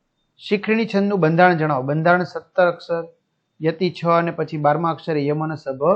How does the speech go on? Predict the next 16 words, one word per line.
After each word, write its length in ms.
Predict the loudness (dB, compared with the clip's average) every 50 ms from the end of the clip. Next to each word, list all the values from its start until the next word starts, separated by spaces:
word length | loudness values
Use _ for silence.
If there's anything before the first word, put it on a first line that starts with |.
| 0 -4 -10 _ _ _ _ _ _ _ -8
લગા. 540 | -4 -4 -4 -4 -4 -6 -10 -12 -12 _ _ _ _ _ _ _ _ _ _ _ _ _ _ _ _ _ _ _ _ 0
વિભાગ 420 | 2 4 8 8 8 8 6 4
ડી, 340 | 2 2 2 0 -2 -8 _ _ _ _ _ _ _ -2
લેખન 360 | 0 0 0 2 2 2 4
વિભાગ. 400 | 4 4 4 4 4 2 2 0 -6 -14 _ _ _ _ _ _ _
પંદર 320 | 2 2 4 6 6 8
વાક્યોમાં 420 | 8 8 6 4 2 -2 0 2 0
અર્થ 140 | 0 0 -4
વિસ્તાર 280 | -8 -4 -4 -6 -4
કરો. 200 | -2 -2 -2 -2
ઘટમાં 460 | -2 -2 -2 -2 -2 0 0 0 0
ઘોડા 300 | 0 0 2 2 2 2
થનગનીને 760 | 0 -2 -10 _ -6 -4 0 2 2 0 0 -2 -6 -6 -8 -6 -6
આતમ 400 | -6 -6 -6 -8 -10 -8 -6 -6
વિંજે 640 | -6 -6 -6 -4 0 2 2 4 2 2 -2 -6 _ _ _ _ _ _ _ _ _ _ _
પાંખ, 280 | 4 4 4 4 2